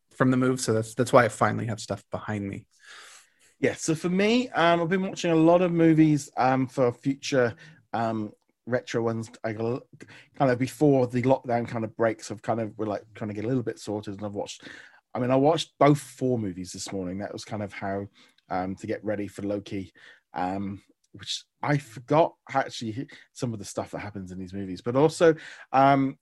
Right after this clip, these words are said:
Speaker 2: again, the Star originals, Love Victor, Solar Opposites. You know, we did, we, we've enjoyed Next, so, um, we've been enjoying that show. Um,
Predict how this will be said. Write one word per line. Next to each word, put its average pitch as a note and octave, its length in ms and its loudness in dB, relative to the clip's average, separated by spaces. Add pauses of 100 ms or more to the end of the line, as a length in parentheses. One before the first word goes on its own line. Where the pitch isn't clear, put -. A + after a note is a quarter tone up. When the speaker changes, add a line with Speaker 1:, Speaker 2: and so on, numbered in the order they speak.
(100)
Speaker 2:
again, C#3 320 4
the B2+ 60 0
Star E3+ 380 6
originals, D3+ 680 4
Love C3 300 2
Victor, B2 540 -2 (380)
Solar C3 400 2
Opposites. - 720 -6 (440)
You A#2 80 -6
know, G#2+ 140 -6
we A2 160 -6
did, C#3+ 300 0
we, B2+ 200 0
we've B2 260 -2
enjoyed C3+ 380 4
Next, - 560 -2
so, A#2+ 400 -2
um, G#2+ 340 -6 (100)
we've G#2+ 140 -6
been A2 120 -6
enjoying A2+ 340 -4
that A2 160 -8
show. A2 380 -4 (680)
Um, G2 260 -6